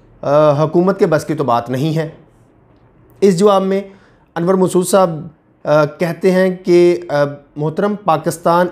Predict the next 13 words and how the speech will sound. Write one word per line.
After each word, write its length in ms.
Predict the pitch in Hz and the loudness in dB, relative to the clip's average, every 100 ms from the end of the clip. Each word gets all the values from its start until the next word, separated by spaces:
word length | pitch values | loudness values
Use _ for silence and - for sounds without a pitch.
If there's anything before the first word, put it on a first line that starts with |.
| 160 | -4
एक 220 | 160 - _ 156 | -8 -8 _ -4
आज़ाद 360 | 143 170 185 | 0 2 2
मुल्क 280 | 175 127 123 | 0 -6 -8
है। 180 | 104 104 _ _ _ _ _ _ _ _ _ _ _ - | -12 -16 _ _ _ _ _ _ _ _ _ _ _ 2
तो 400 | 185 180 175 - | 4 4 0 -2
उस 140 | 185 - | -4 0
पर 160 | 226 | 0
फिर 180 | - 160 | 2 2
रिएक्ट 300 | 170 190 190 | 2 0 0
करते 260 | 196 185 185 | -4 -2 -2
हैं 100 | 185 | -2
मोइन 220 | 175 170 | -2 -2
साहब, 340 | 175 170 160 | -2 -4 -4